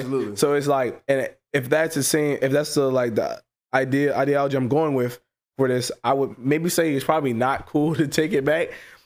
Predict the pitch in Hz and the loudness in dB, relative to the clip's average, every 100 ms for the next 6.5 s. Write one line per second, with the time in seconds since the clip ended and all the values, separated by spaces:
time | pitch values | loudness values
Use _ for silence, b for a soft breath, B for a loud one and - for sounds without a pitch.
0 | B 151 175 147 196 185 202 170 165 180 | B 6 8 8 4 4 4 2 2 0
1 | - 131 120 117 117 131 139 117 143 135 | 0 -2 -4 -8 -14 -8 -8 -4 -4 0
2 | 170 196 254 214 151 156 233 262 247 247 | 2 2 2 2 0 0 0 0 0 0
3 | 214 196 208 190 190 196 214 175 185 175 | 0 2 0 2 0 2 2 2 2 0
4 | 156 135 - _ _ _ _ - 151 135 | -2 -6 -12 _ _ _ _ 0 0 0
5 | - 151 160 156 156 - 147 - 131 139 | 0 2 2 0 -2 0 0 0 0 2
6 | 135 135 123 120 104 | 2 0 0 -2 -4